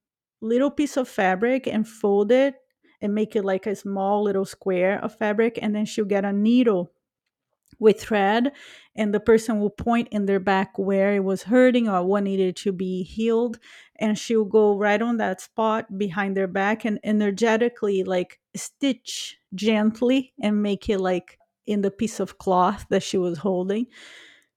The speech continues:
I don't know what else she did because no one knows.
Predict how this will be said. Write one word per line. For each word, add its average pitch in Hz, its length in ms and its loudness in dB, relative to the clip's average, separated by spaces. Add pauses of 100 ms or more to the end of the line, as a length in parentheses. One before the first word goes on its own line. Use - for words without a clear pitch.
(260)
I 294 160 6
don't 339 160 6
know 349 100 8
what 330 220 6
else 320 260 8
she 320 200 0
did 311 380 2
because 262 400 4
no 262 200 6
one 277 320 6
knows. 262 360 4